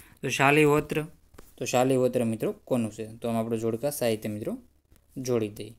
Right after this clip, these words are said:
તેમાં પહેલાનો મિત્રો આપણો આન્સર રહેશે શાલિહોત્ર મિત્રો, અશ્વશાસ્ત્ર. પછી છે મિત્રો વાઘભટ્ટ છે મિત્રો, અહીં વાઘ-, ભામભટ્ટને બદલે વાઘભટ્ટ કરી નાખજો મિત્રો. તો વાઘભટ્ટ મિત્રો કોનું છે મિત્રો? તો વાઘભટ્ટે શું કરેલું છે મિત્રો? અષ્ટાંગ હૃદય છે તેનું.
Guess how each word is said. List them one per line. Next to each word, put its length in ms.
તેમાં 220
પહેલાનો 280
મિત્રો 280
આપણો 280
આન્સર 340
રહેશે 220
શાલિહોત્ર 580
મિત્રો, 340
અશ્વશાસ્ત્ર. 880
પછી 220
છે 100
મિત્રો 420
વાઘભટ્ટ 520
છે 100
મિત્રો, 220
અહીં 120
વાઘ-, 240
ભામભટ્ટને 520
બદલે 180
વાઘભટ્ટ 520
કરી 100
નાખજો 260
મિત્રો. 340
તો 60
વાઘભટ્ટ 400
મિત્રો 240
કોનું 240
છે 100
મિત્રો? 320
તો 100
વાઘભટ્ટે 440
શું 200
કરેલું 240
છે 120
મિત્રો? 240
અષ્ટાંગ 440
હૃદય 320
છે 160
તેનું. 400